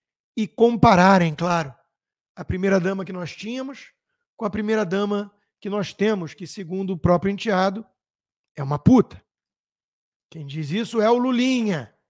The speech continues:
tá? Quem diz isso é o Lulinha. Aquele mesmo que acerta contrato de empresa com Cuba, uma ditadura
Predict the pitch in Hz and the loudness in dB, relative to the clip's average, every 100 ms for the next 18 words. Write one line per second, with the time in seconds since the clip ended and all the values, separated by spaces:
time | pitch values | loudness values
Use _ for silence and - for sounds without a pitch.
0 | _ _ - 175 220 254 _ _ _ _ | _ _ -4 0 0 0 _ _ _ _
1 | _ _ _ 156 165 180 156 202 202 208 | _ _ _ -14 -12 -10 -10 -10 -6 -2
2 | 220 247 220 208 151 - _ _ - - | -2 -2 -4 -4 -6 -10 _ _ -10 -4
3 | 294 294 302 339 277 180 151 131 _ _ | 0 2 2 2 0 -2 -6 -10 _ _
4 | _ - 240 - 240 233 240 233 233 - | _ -4 -2 0 0 2 0 -4 -8 -4
5 | 226 277 - 160 131 _ _ _ _ - | -2 -2 -4 -8 -10 _ _ _ _ -10
6 | 196 220 165 226 262 262 165 180 208 185 | -6 -4 0 2 6 6 4 -2 -4 -6
7 | - 311 339 247 180 170 196 202 - 196 | 4 10 10 10 6 4 2 0 2 0
8 | 151 247 262 170 | 4 6 8 6